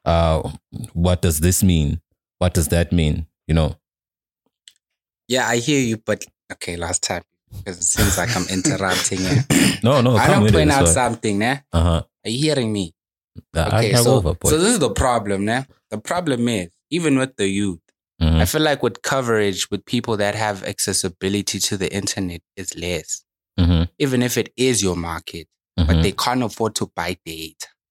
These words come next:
Speaker 2: Yabo?
Speaker 1: Mm-hmm.
Speaker 2: But they still love hip hop and they still wanna listen to you.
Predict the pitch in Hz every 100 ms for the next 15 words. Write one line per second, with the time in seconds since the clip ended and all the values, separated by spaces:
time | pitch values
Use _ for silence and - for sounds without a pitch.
0 | _ - - 78 - 85 82 80 - 98
1 | 98 90 - 113 101 95 - 95 - 101
2 | 87 - - - 95 90 - 110 101 101
3 | 87 95 - 95 -